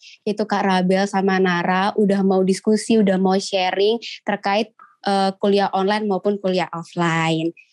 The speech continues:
Nah, makasih juga nih buat teman-teman yang udah dengerin podcast kita dari awal sampai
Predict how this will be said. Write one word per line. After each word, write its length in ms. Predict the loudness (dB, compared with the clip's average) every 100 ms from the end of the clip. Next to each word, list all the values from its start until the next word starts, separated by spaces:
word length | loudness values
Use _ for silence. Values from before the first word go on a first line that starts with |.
| _ _ _ _ 0
Nah, 160 | 0 0 -4 -4
makasih 400 | -2 0 0 2
juga 240 | 2 2 4
nih 320 | 4 4 4
buat 320 | 4 2 0
teman-teman 560 | 0 0 2 0 2 2
yang 160 | 0
udah 320 | 0 -2 0
dengerin 480 | 0 2 0 0 -2
podcast 400 | -4 -8 -6 -4
kita 400 | -4 -2 -2 0
dari 320 | 2 4 2
awal 320 | 0 0 0 0
sampai 320 | -2 -4